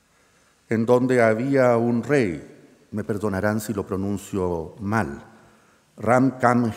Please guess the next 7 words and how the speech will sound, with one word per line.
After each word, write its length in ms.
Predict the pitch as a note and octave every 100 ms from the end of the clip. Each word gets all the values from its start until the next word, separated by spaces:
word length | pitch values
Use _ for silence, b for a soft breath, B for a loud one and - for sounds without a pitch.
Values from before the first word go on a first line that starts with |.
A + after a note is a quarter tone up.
| -
Heng. 500 | B2+ F2+ E2+ C2 C2 - - - - - - _ _ _ _ b b b b b b b b b -
Este 280 | D#3+ -
rey 300 | E3+ D#3 D#3
había 320 | D3 C3 C#3+ C#3
colocado 560 | D3 D3+ B2+ B2+ C3
una 200 | A#2+ A2+
campana 760 | G#2+ G2 - A#2 A#2+ B2+ C3